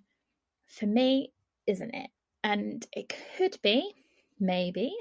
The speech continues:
that if I really committed to it, did the Couch to five K, that I would find a love for it. I'm not sure if that's true. <laughs> And so this is why we say,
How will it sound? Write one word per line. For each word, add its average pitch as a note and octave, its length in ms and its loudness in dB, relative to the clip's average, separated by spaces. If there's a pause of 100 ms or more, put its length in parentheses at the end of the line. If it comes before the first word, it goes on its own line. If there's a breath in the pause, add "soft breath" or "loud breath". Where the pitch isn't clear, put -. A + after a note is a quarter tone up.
(140)
that F#3 220 2
if F#3+ 140 -6
I F#3 100 4
really F3 340 2
committed A3+ 520 -2
to - 100 -2
it, A3 240 4
did G3 140 -10
the - 60 -14
Couch G3+ 300 -6
to - 80 -18
five G3 240 -2
K, G3+ 240 2
that G3 140 -6
I F#3+ 80 -8
would F3+ 160 -8
find F3 200 -6
a F3 60 -6
love G#3 220 0
for G3 140 4
it. G3 160 6 (1120 soft breath)
I'm G3 100 4
not C#3+ 140 -2
sure - 140 -4
if - 80 -10
that's - 200 -8
true. - 180 -6 (220)
<laughs> A#3+ 760 4
And A#3 180 6
so G#3 140 0
this G#3 220 -2
is G3+ 140 -4
why F3 180 2
we - 140 -4
say, - 380 -8